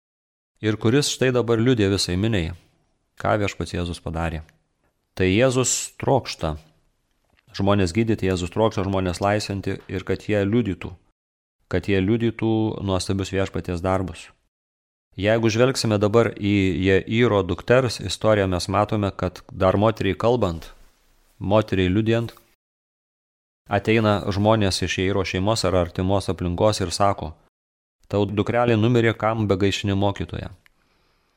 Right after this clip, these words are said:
Tai mes matome, kaip vyksta gesinimas. Tikėjimo gesinimas, vilties gesinimas. Ir sakoma, kad mokytojas jau neturėtų eiti į tau namus,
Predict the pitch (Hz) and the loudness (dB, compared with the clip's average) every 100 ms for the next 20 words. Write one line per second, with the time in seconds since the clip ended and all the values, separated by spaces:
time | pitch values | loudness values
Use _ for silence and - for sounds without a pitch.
0 | _ _ - 92 90 92 92 110 117 127 | _ _ -4 0 0 0 -2 0 0 0
1 | 120 117 107 95 110 - 98 98 - 101 | -2 0 -2 -2 -4 -2 0 0 0 -2
2 | 87 87 - _ _ _ _ _ _ _ | -2 -4 -10 _ _ _ _ _ _ _
3 | - 90 101 107 110 101 95 98 98 92 | -8 -2 0 2 2 -2 -4 -4 -4 -4
4 | 87 - _ _ _ _ _ - 92 90 | -8 -14 _ _ _ _ _ -6 -2 -2
5 | 85 104 107 95 - 101 98 90 - - | 2 0 0 -4 -4 -6 -6 -6 -8 -10
6 | _ _ _ _ _ _ _ _ _ _ | _ _ _ _ _ _ _ _ _ _
7 | _ - 98 101 - 113 113 110 104 104 | _ -2 -2 0 0 -2 0 -2 0 -2
8 | - 101 113 110 101 - 98 104 - 95 | -4 -2 -2 0 -4 -2 -2 -2 -4 -4
9 | 101 101 101 107 117 117 120 131 113 - | -4 -2 -2 -2 -2 0 -2 -2 -2 0
10 | 104 95 92 117 - | 0 0 -2 -4 -6